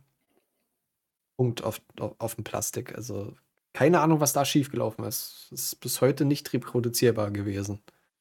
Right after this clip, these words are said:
Aber, äh, der Raspberry Pi lief dann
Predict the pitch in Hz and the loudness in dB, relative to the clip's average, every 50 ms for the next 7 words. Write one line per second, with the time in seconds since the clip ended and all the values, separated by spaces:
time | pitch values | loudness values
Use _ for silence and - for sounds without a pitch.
0 | _ _ _ _ _ - 101 101 110 143 175 190 190 - - 160 151 143 147 127 | _ _ _ _ _ 0 2 2 4 4 4 2 2 2 2 2 2 2 0 -2
1 | 123 120 - - 151 139 131 135 - - 117 131 160 196 185 _ _ - - - | -2 -4 -4 -4 -2 -4 -4 -4 -4 -2 0 2 2 0 -2 _ _ -20 -20 -20
2 | _ _ _ _ _ _ _ _ _ _ _ _ _ _ _ _ _ _ _ _ | _ _ _ _ _ _ _ _ _ _ _ _ _ _ _ _ _ _ _ _
3 | _ _ _ _ _ _ _ _ _ - 117 113 110 113 117 127 160 202 247 262 | _ _ _ _ _ _ _ _ _ -6 -4 -2 -2 0 0 0 2 2 0 0
4 | 240 247 - - - - _ _ _ _ _ _ _ _ _ _ _ _ _ _ | -2 -6 -16 -18 -20 -20 _ _ _ _ _ _ _ _ _ _ _ _ _ _
5 | _ - 113 113 107 107 | _ -8 -6 -6 -6 -8